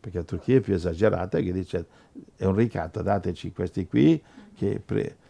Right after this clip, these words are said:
sono perseguitati politici", non sono criminali, solo che sono contro Erdogan.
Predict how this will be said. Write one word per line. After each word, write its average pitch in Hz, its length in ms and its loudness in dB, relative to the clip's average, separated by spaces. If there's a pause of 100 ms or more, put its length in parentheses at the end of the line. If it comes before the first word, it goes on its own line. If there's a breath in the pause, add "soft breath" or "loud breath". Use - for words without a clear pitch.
sono 131 280 2
perseguitati 110 640 2
politici", 117 400 2
non 104 80 2
sono 202 160 4
criminali, 98 520 0 (240 soft breath)
solo - 180 -4
che 147 80 -12
sono 95 120 0
contro 90 280 -4
Erdogan. 98 680 -10